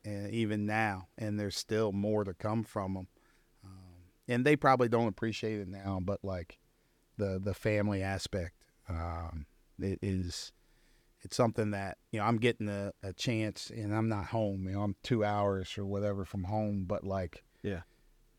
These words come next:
Speaker 2: my parents being here and being around and, and seeing my family a lot, like, these guys don't, they appreciate it. But when they
Speaker 1: As you
Speaker 2: look
Speaker 1: get
Speaker 2: back
Speaker 1: older,
Speaker 2: on it,
Speaker 1: yeah.
Speaker 2: when they get older, they're gonna be like, "Man, that was really cool that,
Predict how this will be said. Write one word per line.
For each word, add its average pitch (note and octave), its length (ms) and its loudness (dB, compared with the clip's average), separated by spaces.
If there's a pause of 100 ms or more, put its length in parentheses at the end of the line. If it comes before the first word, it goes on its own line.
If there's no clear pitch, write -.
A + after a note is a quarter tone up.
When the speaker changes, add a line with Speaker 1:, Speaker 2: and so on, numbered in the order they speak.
Speaker 2:
my A2+ 160 6
parents A2 420 2
being G#2 300 0
here G#2+ 300 0
and G2 160 -4
being G#2+ 200 0
around G2+ 540 -2
and, F#2+ 220 -6
and F#2 260 -8
seeing A#2+ 420 2
my G#2 160 2
family G#2+ 520 2
a G2 100 0
lot, G2+ 440 0 (360)
like, G2+ 200 -6
these G#2+ 220 0
guys G2+ 360 0
don't, G#2 340 0 (760)
they C3+ 180 8
appreciate A2 600 4
it. G#2 140 -6 (480)
But A2 260 0
when A2+ 220 2
they G#2+ 120 0
Speaker 1:
As G#2+ 60 -2
you A2+ 60 2
Speaker 2:
look B2 160 2
Speaker 1:
get C3+ 100 8
Speaker 2:
back A#2 200 8
Speaker 1:
older, A#2 120 4
Speaker 2:
on A2+ 220 4
it, G#2 100 2
Speaker 1:
yeah. A2+ 60 -2
Speaker 2:
when A2+ 100 4
they G#2 160 2
get G#2 180 2
older, G2+ 300 4
they're G#2 140 0
gonna G2+ 100 0
be G2+ 100 0
like, F#2+ 240 -2
"Man, G2+ 200 -2
that G2+ 160 0
was F2+ 200 -4
really G2 220 0
cool F#2+ 360 0
that, F#2 180 -4